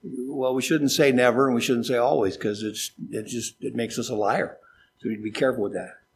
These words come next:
But, uh, Jesus can say it 'cause he's, he's the Lord. Now, always defined, it's very simple here. There's a couple blanks.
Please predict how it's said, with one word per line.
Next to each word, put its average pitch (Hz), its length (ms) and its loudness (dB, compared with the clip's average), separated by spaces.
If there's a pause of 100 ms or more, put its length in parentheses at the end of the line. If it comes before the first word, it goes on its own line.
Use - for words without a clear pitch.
(600)
But, 113 300 0
uh, 104 300 2 (240)
Jesus 185 340 2
can 127 160 6
say 127 220 8
it 123 180 2 (540)
'cause 110 200 -6
he's, 117 340 -2 (280)
he's 123 200 0
the 113 60 2
Lord. - 300 2 (800)
Now, 151 160 10
always 175 420 12
defined, 151 600 10
it's 123 160 2
very 147 200 10
simple 139 360 6
here. 135 160 8
There's 120 160 4
a - 20 -4
couple 160 220 4
blanks. 127 580 6